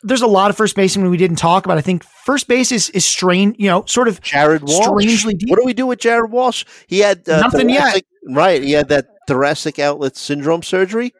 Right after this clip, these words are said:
Speaker 2: Uh, so they say he's gonna be ready, but he really tanked <laughs> last season. But, uh, you know, at least we have a reason. At least we
Speaker 1: Yeah,
Speaker 2: think
Speaker 1: and
Speaker 2: we
Speaker 1: I,
Speaker 2: know a reason.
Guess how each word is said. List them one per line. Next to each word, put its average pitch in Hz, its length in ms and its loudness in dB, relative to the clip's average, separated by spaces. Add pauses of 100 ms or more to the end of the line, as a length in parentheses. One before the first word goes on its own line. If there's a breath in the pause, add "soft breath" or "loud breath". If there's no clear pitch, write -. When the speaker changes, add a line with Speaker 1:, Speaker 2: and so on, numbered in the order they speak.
(520 loud breath)
Speaker 2:
Uh, 123 320 0
so 127 200 -2
they 123 120 -4
say 147 180 -2
he's 135 140 -2
gonna 135 180 -2
be 117 140 -4
ready, 127 360 0
but 104 460 -4
he 127 160 -10
really 117 540 -4
tanked 120 440 -10
<laughs> - 60 -14
last - 260 -6
season. 120 460 -6
But, 104 300 -6 (360 loud breath)
uh, 120 240 -6
you 139 120 -4
know, 123 80 2
at 127 160 -4
least 160 180 -6
we 156 120 -2
have 139 160 0
a 127 40 -4
reason. 120 400 -10 (420)
At 76 140 -16
least 147 160 -10
we - 80 -2
Speaker 1:
Yeah, 202 140 2
Speaker 2:
think 254 180 0
Speaker 1:
and 254 120 2
Speaker 2:
we - 20 0
Speaker 1:
I, - 20 0
Speaker 2:
know 110 140 -2
a - 20 -6
reason. 98 300 -12